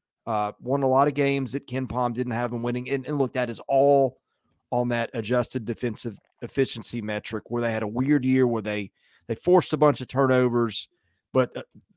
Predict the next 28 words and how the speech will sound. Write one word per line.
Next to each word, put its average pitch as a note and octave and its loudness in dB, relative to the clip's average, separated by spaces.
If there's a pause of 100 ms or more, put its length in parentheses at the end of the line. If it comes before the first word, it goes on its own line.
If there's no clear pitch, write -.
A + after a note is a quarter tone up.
(160)
they, B2 0
they B2 -2
allowed A#2 2
a G2+ -8
ton A#2+ -6
of F#2 -10
buckets. - -6 (140)
Um, C3+ 6 (1700)
but D3 -4
I G3+ 4
don't A3+ 6
know. A3+ 8
They, A#3 8
they F#3+ 4
just G#3+ -2 (380)
milked C#3 2
that D#3+ 0
style D3+ 0
of C3+ -2
play, C#3+ 6
and B2 -4
they B2+ 0
particularly C#3+ -4
do B2+ 0
it C3+ 0
in B2+ -12
that B2 -6
building. A#2+ 0